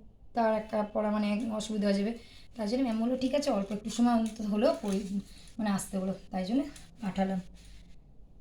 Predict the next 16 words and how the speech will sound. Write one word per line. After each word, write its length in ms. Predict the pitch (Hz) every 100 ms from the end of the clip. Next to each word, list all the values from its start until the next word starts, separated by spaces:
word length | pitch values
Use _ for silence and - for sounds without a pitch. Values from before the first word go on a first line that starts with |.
| - -
ঠিক 120 | 294 302
আছে? 200 | 330 220 - - - - - - - - - -
যাই 120 | 240 262
হোক, 100 | -
চলো। 280 | 233 233 247 - -
আমার 200 | 269 320
এই 220 | 349 262 -
শাড়ি 400 | - - 208 240
কী 120 | 285
বলো 140 | 320 330
তো, 60 |
এই 120 | 294 254
যে 180 | 294 - - - - - - - -
প্লিট 240 | 277 294
ছিঁড়ে 340 | - - 240 302 285
পড়তে 300 | 285 -